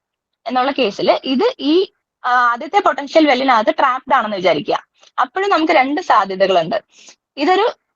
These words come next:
ക്ലാസിക്കൽ ആയിട്ടുള്ള പാർട്ടിക്കിൾ ആണെങ്കിൽ ഇതിന്റെ എനർജി ലെവൽസ് കണ്ടിന്യുവസ് ആയിരിക്കും. അതേസമയം ഇതൊരു ക്വാണ്ടം മെക്കാനിക്കൽ ആയിട്ടുള്ള ക്വാണ്ടിറ്റി ആയിട്ടാണ് കൺസിഡർ ചെയ്യുന്നതെങ്കിൽ ഇതിന്റെ എനർജി ലെവൽസ് ക്വാണ്ടൈസ്ഡ് ആയിരിക്കും. അതായത് ഡിസ്ക്രീറ്റ് ആയിട്ടുള്ള എനർജി ലെവൽസ് മാത്രമേ പോസിബിൾ ആയിരിക്കുള്ളൂ.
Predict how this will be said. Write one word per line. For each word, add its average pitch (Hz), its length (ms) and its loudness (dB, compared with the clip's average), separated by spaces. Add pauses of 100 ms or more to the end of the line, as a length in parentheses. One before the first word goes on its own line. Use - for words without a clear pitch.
(140)
ക്ലാസിക്കൽ 277 580 2
ആയിട്ടുള്ള 269 260 0
പാർട്ടിക്കിൾ 233 380 0
ആണെങ്കിൽ 220 260 2
ഇതിന്റെ 226 180 0
എനർജി 208 320 2
ലെവൽസ് 233 360 0
കണ്ടിന്യുവസ് 208 600 0
ആയിരിക്കും. 175 400 -2 (460)
അതേസമയം 330 460 2
ഇതൊരു 311 180 0
ക്വാണ്ടം 269 360 0
മെക്കാനിക്കൽ 349 580 0 (460)
ആയിട്ടുള്ള 262 440 2 (480)
ക്വാണ്ടിറ്റി 254 320 0
ആയിട്ടാണ് 240 320 2
കൺസിഡർ 226 340 -2
ചെയ്യുന്നതെങ്കിൽ 202 400 0
ഇതിന്റെ 320 240 2
എനർജി 262 300 0
ലെവൽസ് 269 380 -2
ക്വാണ്ടൈസ്ഡ് 277 580 2
ആയിരിക്കും. 170 320 -2 (1040)
അതായത് 247 260 4
ഡിസ്ക്രീറ്റ് 349 540 2
ആയിട്ടുള്ള 294 240 0
എനർജി 233 320 0
ലെവൽസ് 226 380 0
മാത്രമേ 208 320 4
പോസിബിൾ 240 440 2
ആയിരിക്കുള്ളൂ. - 440 -4